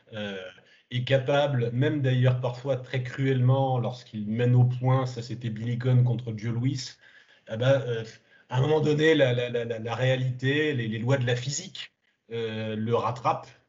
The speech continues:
euh, c'est-à-dire la masse, l'accélération, euh,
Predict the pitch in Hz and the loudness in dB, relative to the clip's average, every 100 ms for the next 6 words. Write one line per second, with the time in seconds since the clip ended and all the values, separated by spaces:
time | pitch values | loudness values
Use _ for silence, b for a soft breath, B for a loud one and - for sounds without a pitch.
0 | - 104 95 - 104 104 107 131 117 113 | -14 -12 -10 -12 -8 -6 0 2 2 0
1 | 127 120 123 113 120 110 107 - 120 120 | -2 -2 -4 -4 -4 -4 -6 -6 -6 -2
2 | 127 127 107 | 0 0 -2